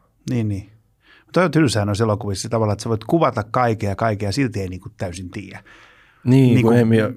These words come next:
Speaker 2: kyllä mulla on vähän semmonen niinku pelko ollut jatkuvasti, että ne nyt korvaa mut jollain tekoälyllä. Ne tekee siihen se, se, mikä se on? Onko se, se, se
Speaker 1: Se, C G I.
Speaker 2: C G I:llä,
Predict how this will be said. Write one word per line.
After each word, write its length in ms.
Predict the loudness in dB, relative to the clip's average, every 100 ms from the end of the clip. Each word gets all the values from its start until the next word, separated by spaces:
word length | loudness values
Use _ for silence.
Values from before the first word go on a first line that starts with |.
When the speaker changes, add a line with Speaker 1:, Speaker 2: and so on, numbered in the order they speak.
| -12 -14 -12 -10 0
Speaker 2:
kyllä 140 | 4
mulla 160 | 6 6
on 60 |
vähän 240 | 6 6 6
semmonen 360 | 4 4 4
niinku 280 | 2 0 -4 -10 -20 -6
pelko 380 | 0 0 2 0
ollut 180 | 2 2
jatkuvasti, 520 | 0 -2 -6 -6 -4
että 120 | -2 0
ne 60 |
nyt 200 | -2 -2
korvaa 420 | 0 0 2 0 -2
mut 180 | -4
jollain 340 | -4 -2 -2 -4
tekoälyllä. 580 | -6 -8 -8 -10 -16 _ -10
Ne 60 |
tekee 300 | -8 -4 -4
siihen 280 | -4 -6 -6
se, 220 | -6 -6 -8 -16 _ -12
se, 100 | -8 -6
mikä 220 | -6 -6
se 80 | -8
on? 60 | -12 -16 _ _ _
Onko 80 | -12
se, 100 | -12
se, 140 | -12 -12 -16 _
se 160 | -8 -8 -10 _ _ -14 -8
Speaker 1:
Se, 100 | -8
C 360 | -4 -4 -4
G 40 | -4
I. 340 | -8 -10 -12
Speaker 2:
C 220 | -2 0 0
G 40 |
I:llä, 360 | -2 -2 -6